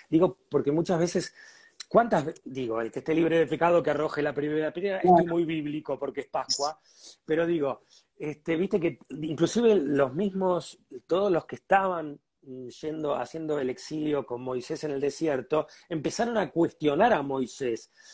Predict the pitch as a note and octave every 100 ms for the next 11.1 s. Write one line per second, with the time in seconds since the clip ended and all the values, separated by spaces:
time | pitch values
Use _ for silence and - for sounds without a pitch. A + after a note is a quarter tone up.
0 | - - C#3+ D3 D#3+ D3+ C#3 D#3+ F3 A#3+
1 | A#3 E3 E3 F#3+ F#3+ A3 D3 C3 C#4 C#4+
2 | D4+ G#3 A3 B3+ A3 - B3+ G3 F3 -
3 | D3 - B2+ G3+ A#3+ C4 F#3+ D3+ F#3+ G3+
4 | G3+ G3 A3 - A#3+ A#3 D3+ D3 D#3+ F#3
5 | F3+ F3+ F#3 F3+ D#3 D3 C3+ B2 _ D3+
6 | D#3+ - _ _ - E3+ F3+ E3+ D#3+ -
7 | - C#3+ G#3+ B3 - G3 B3+ A3+ B2+ F3+
8 | G#3+ D#3 - _ _ _ _ _ D#3 D#3+
9 | D#3 E3 F#3+ - C#4 C4+ B3 G#3+ - G#4+
10 | - E3 C4+ C3+ C3 B2 B2 C3 G#2+ -